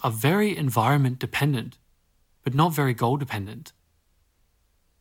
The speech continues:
If my time is very scarce, then picking a time slot first will be a good heuristic for planning all sorts of things in my day-to-day life,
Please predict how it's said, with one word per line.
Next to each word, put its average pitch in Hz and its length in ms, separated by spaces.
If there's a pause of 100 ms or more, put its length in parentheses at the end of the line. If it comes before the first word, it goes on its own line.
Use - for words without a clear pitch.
(180)
If 180 220
my 113 80
time 165 300
is 110 80
very 104 200
scarce, 131 520
then 139 180
picking 156 320
a 110 40
time 127 260
slot - 260
first 185 500
will 135 60
be 120 160
a 113 60
good 147 200
heuristic 113 540
for - 160
planning 127 320
all 131 80
sorts 160 340
of 110 80
things 110 240
in 110 60
my 107 140
day-to-day 107 420
life, 131 500